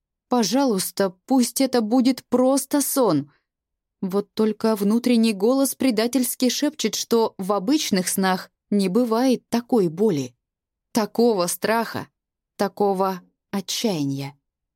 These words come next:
Зажмуриваюсь до цветных пятен перед глазами, пытаясь очнуться и увидеть перед глазами что угодно. Банкетный зал, раздевалку для персонала или больничную палату.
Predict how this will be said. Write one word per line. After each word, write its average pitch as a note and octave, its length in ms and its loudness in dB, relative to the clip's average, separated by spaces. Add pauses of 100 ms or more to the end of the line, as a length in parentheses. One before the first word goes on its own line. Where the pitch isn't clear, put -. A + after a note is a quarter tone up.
(200)
Зажмуриваюсь A3 920 2
до A3 140 0
цветных A#3 520 0
пятен B3 420 0
перед A#3 300 0
глазами, G#3 720 -2 (460)
пытаясь G#3+ 500 0
очнуться B3 600 0
и A#3+ 200 0
увидеть A#3 540 2
перед A#3+ 280 0
глазами A#3 500 2
что - 380 0
угодно. B3 760 2 (340)
Банкетный B3+ 640 2
зал, G#3 440 0 (280)
раздевалку G#3+ 720 0
для G#3 140 0
персонала G#3 720 0 (340)
или A#3+ 400 2
больничную A3 880 0
палату. A3 640 -2